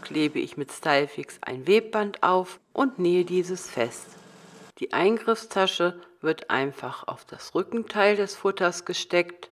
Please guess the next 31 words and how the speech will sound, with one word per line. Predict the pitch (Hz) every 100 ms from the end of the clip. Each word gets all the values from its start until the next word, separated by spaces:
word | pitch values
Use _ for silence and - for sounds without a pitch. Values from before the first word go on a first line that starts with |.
| -
Dabei | 190 214 202
kannst | 196 175 175 170 -
du |
dich | 147 143 -
an | 135
der | 123 117
unteren | - 143 - 127 131
Mitte | 160 214 233 -
orientieren | 196 190 185 180 - 190 180 175 170 -
und | 254 269 269
entlang | 208 185 165 170 180
der | 156
Rundung | 143 147 151 147 160
aufgenäht. | - 127 - - 131 120 117 - -
Die | 139
Tasche | - 185 208 214
kannst | 214 165 156 -
du | 143
mit | 139 - -
einem | 120 120 123 -
Druckknopf | 214 226 - 208 202 202 - - _
schließen | - 185 180 175 - 170 165
oder | - 269 262 - - _
zum | - 147 139
Beispiel | 151 160 165 - 143 139
wie | 127
in | 120
diesem | 185 208 208
Fall | 196 - 180 160 170 - - - -
einmal | 143 156 156
unterteilen. | - 156 151 180 - - 131 117 117